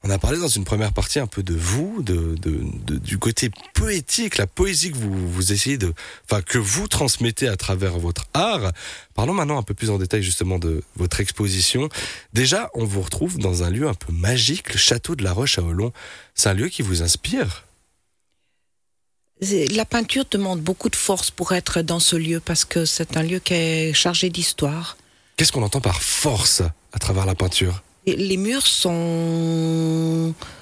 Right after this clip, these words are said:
Speaker 2: s'associent aussi à, à mon travail, donc, euh, et comment se détacher de,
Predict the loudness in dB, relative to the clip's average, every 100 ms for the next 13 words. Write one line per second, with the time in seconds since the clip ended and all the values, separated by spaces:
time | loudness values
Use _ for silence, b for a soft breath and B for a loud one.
0 | B -4 0 2 2 2 2 2 2 2
1 | 2 0 -2 -2 -2 0 2 0 0 -2
2 | -4 -4 -2 -2 0 -2 -2 -2 0 2
3 | 2 2 2 0 2 2 2 0 0 0
4 | 0